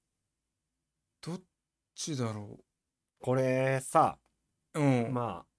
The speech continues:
Speaker 2: 俺は、
Speaker 1: うん。
Speaker 2: えっと、その場合だったらその五時間しか寝れないでい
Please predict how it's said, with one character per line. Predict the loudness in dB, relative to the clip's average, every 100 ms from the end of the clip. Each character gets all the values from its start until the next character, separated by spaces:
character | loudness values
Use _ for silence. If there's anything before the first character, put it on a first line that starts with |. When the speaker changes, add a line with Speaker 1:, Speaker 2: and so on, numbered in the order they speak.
| _
Speaker 2:
俺 | 2 2 4
は、 | 6 6 2 _ _ _ _ -2
Speaker 1:
う | 0
ん。 | 0 -2 _ _ _ _ _ _
Speaker 2:
え | -10 -10
っ | -10 -10
と、 | -8 -8 -8 -10 -12 _ _ _ _ _ _ _ _ _ _ _ _ -20 _ _
そ | -6 0
の | 2
場 | 4 4
合 |
だ | 4
っ | 0
た | -4
ら |
そ | -6
の | -10 -2
五 | 0
時 | 0 2
間 | 2 2 0 -10
し | -6
か | -4
寝 | -2
れ | -2
な | 0 -2
い |
で | -4
い | -8 -8